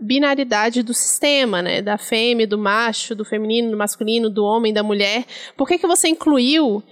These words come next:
esses do, esses parágrafos falando sobre a binaridade do sistema?" E aí o que ela fala é exatamente isso na entrevista.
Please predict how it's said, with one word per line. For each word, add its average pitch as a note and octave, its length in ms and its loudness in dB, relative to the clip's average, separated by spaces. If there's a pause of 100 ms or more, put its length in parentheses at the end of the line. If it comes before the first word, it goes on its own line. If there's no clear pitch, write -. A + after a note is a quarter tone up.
(200)
esses A#3+ 340 0
do, A#3+ 140 2
esses - 360 0
parágrafos A#3 640 0
falando A#3 380 0
sobre A#3 200 0
a A3+ 40 0
binaridade G#3+ 540 0
do - 20 -2
sistema?" G#3 500 -2
E - 60 0
aí B3 240 2
o - 20 0
que - 120 -2
ela C4 120 2
fala C4+ 540 2
é A#3+ 60 2
exatamente C#4 680 2
isso C4+ 380 0
na G#3 80 0
entrevista. G3 600 -4